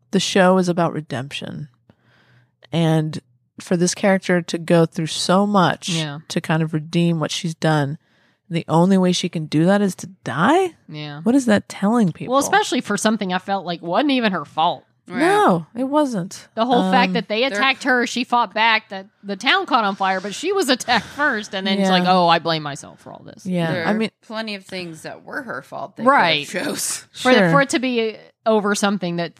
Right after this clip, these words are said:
Speaker 2: I don't think was, and for, and, and concerning characters that you didn't even know were in her life until those last episodes. And I
Speaker 1: Yeah.
Speaker 2: thought that was, I didn't like that, but
Speaker 1: So, yeah, it's sort of like she chose, and I forget the character's name. She chose this other woman,
Speaker 2: Akemi.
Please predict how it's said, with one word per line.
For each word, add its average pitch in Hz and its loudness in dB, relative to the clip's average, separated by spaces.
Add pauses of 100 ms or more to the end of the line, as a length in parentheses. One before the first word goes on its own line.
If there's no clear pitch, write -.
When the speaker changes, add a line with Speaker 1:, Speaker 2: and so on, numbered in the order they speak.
Speaker 2:
I 190 0
don't 170 -4
think 160 -4
was, 160 2
and 156 -4
for, 190 0
and, 185 -4
and 226 2
concerning 233 4
characters 208 -2
that 196 -6
you 208 -8
didn't 190 -4
even 180 0
know 175 4
were 170 0
in 170 -4
her 165 -2
life 170 -2
until 156 -6
those 147 -8
last 156 -4
episodes. 143 -8
And 208 4
I 180 4
Speaker 1:
Yeah. 180 4
Speaker 2:
thought 185 2
that 165 2
was, 156 -12
I 190 -8
didn't 175 -4
like 143 -10
that, 156 0
but 143 -10
Speaker 1:
So, 151 -8
yeah, 269 6
it's 180 0
sort 214 0
of 196 -2
like 180 2
she - -4
chose, 175 2
and 170 -2
I 165 0
forget - -6
the 143 -8
character's 151 -8
name. 151 -6
She 165 -6
chose 160 0
this - -4
other 160 0
woman, 151 0
Speaker 2:
Akemi. 269 2